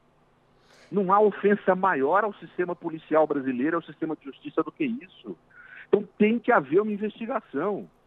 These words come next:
Isso é algo grave. Grave não é o fato de ter mostrado o corpo. Isso vai ser apurado, o corpo tá lá, existem peritos, né? E, isso é um barulho desse Flávio Bolsonaro pra tentar desviar o fato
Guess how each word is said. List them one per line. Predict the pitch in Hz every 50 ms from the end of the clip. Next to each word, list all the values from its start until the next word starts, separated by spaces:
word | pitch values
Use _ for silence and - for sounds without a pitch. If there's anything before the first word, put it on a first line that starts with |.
| _ _ _ _ _ _ _ _ _ -
Isso | 170 - - 220
é | 220
algo | 220 214 208 226 220
grave. | - - 123 120 156 185 220 220 165 110 101 87 76 - _ _ _ _ _ _ _ _ _ _ _ _ _ _ - - - _
Grave | - 185 208 220 220 196 202 196
não | 180 156 156
é | 190 214
o | 208
fato | - - 175 165 160
de | -
ter | - 156
mostrado | 147 147 131 - - 139 143 139 135 123
o | -
corpo. | _ - 127 147 135 - _ 120
Isso | 165 - - 320
vai | 302 330 262 -
ser | - 269
apurado, | 240 - - 139 117 117 131 151 160 143 127
o | 123
corpo | - - 156 151 - _ _
tá | - 143 117
lá, | 107 104 117 131 147 151 131
existem | 120 117 - - 151 _ - 143 135
peritos, | _ - 117 110 107 113 143 160 151 _ _ - 87 78 - - - -
né? | 107 131 139 _ _ _ _ _ _ _ _ _ - -
E, | 113 113 107
isso | 113 - -
é | 185
um | 185 180
barulho | 151 156 131 117 120 143 175 170 131
desse | 110 110 107 - - 101 92 87 _ _ -
Flávio | 120 117 113 107 107
Bolsonaro | 101 107 107 - - 107 95 92 113 143 156 147
pra | - 143 135
tentar | - - 139 127 - 143 135
desviar | 127 - - - 107 110 117 139 151
o | - - -
fato | - 110 143 156 _ _ 95 82